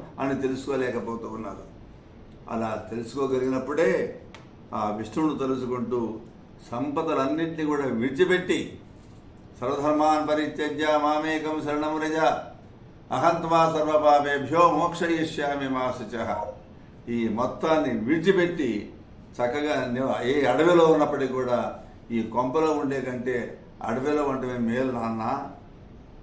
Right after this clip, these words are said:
అని చెప్పాడు ప్రహ్లాదుడు వాళ్ళ నాన్నగారికి.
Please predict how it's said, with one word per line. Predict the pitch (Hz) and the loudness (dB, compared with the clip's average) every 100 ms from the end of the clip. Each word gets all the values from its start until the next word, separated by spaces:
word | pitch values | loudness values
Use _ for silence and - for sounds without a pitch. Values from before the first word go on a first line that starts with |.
| - - | -2 -2
అని | 135 135 | -6 -4
చెప్పాడు | 117 - 117 113 | -6 -4 -4 -6
ప్రహ్లాదుడు | 107 110 104 104 90 | -8 -10 -8 -10 -10
వాళ్ళ | 107 113 | -8 -6
నాన్నగారికి. | 110 110 101 101 101 95 | -6 -6 -6 -8 -12 -16